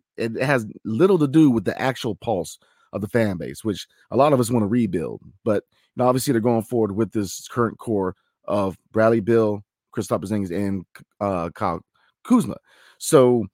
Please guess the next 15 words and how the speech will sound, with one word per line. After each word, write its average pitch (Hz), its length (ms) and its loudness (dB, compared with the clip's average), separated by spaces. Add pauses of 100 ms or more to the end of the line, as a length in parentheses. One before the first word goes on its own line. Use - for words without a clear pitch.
(280)
you 196 80 -2
know, 170 260 4
those 135 420 -2
are 247 40 0
the 202 80 0
three 208 180 -4
reasons 180 320 0
why 143 240 4
I 123 60 2
gave 120 340 2
to 110 160 -4 (180)
Ted 123 180 2
Leonsis 95 420 -4
an 87 80 -8
F. 60 160 -12